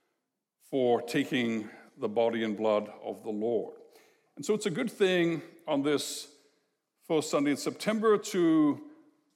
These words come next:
reflect on the teaching and the confession of the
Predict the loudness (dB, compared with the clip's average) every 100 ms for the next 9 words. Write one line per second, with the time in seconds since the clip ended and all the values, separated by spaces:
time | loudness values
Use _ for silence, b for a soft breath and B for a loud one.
0 | _ -4 -4 -2 2 2 2 0 -2 -2
1 | -2 0 0 0 -2 -2 -2 2 2 2
2 | 0 -4 -8 -4 -4 -2 -4 0 0 0
3 | -2